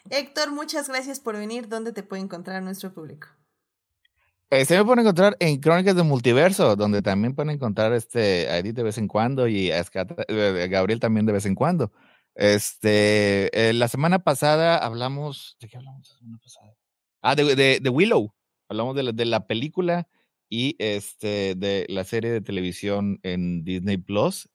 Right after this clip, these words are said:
Speaker 2: Y esta semana, eh, mañana, eh, a las nueve y media tenemos el especial. Se vamos a hablar sobre las barras de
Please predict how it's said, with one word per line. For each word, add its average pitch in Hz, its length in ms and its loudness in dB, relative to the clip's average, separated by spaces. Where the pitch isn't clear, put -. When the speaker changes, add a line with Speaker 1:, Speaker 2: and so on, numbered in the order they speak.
Speaker 2:
Y 156 560 -2
esta 135 400 2
semana, 151 720 2
eh, 113 240 4
mañana, 139 800 0
eh, 92 340 2
a 87 60 2
las 92 240 -2
nueve 147 240 0
y 151 40 0
media 135 480 0
tenemos 104 360 -2
el 107 80 0
especial. 101 400 -2
Se 165 80 -4
vamos 127 180 -2
a 127 40 2
hablar 113 180 0
sobre 117 220 0
las 104 180 2
barras 127 420 2
de 120 420 2